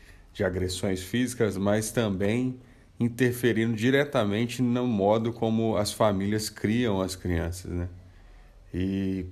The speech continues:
parece que há uma crescente na intervenção estatal na, dentro do núcleo familiar. E como que a família pode lidar com isso, né?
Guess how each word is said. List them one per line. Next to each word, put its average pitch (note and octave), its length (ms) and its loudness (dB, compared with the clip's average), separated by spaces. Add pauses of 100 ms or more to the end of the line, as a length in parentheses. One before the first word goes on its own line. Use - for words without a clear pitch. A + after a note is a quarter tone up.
parece G2 400 4
que - 120 0
há G#2 60 6
uma G#2+ 180 2
crescente G#2+ 800 -2
na G#2+ 140 0
intervenção G#2+ 800 0
estatal A2 880 0 (800)
na, G#2+ 720 2 (140)
dentro A#2+ 600 0
do A#2+ 160 0
núcleo A2 380 -2
familiar. G2+ 800 0 (680)
E F#2 200 -4
como B2+ 300 -2
que A2 280 -2
a F#2 80 0
família F2+ 460 0
pode F2+ 340 -2
lidar F2 300 -2
com F2+ 160 -6
isso, F2+ 300 -2
né? F#2 140 -4